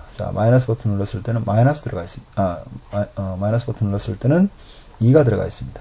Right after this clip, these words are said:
자, 이래서 펑크 변수가 이 플러스 마이너스 곱하기 나누기 각 버튼 눌렀을 때 다 값이 달라지는 거죠.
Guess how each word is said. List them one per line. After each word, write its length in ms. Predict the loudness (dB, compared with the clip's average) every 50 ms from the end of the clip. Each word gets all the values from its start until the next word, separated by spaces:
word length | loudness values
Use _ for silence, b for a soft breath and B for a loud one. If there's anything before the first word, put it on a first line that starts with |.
| -18 -20
자, 160 | -12 -10 -6
이래서 380 | -4 -4 -4 -2 0 0 0 0
펑크 300 | 0 -2 -4 -2 0 2
변수가 520 | 2 2 2 0 2 4 4 4 4 0 B B B B B B B B B B B -4 2
이 280 | 4 6 8 8 6 4
플러스 280 | 4 2 0 2 2 2
마이너스 220 | 4 4 4 2
곱하기 280 | 0 -2 0 0 0 0
나누기 540 | 2 0 0 -2 -2 -4 -6 -4 -4 -6 -4
각 240 | -2 -2 -4 2
버튼 280 | 2 2 4 4 4 6
눌렀을 360 | 6 4 4 4 0 -2 6
때 300 | 10 12 12 12 12 10 6 -2 B B B B -14 -2
다 140 | 0 2 4
값이 200 | 4 4 4 8
달라지는 380 | 8 10 10 10 10 8 4 0
거죠. 180 | -4 -8 -12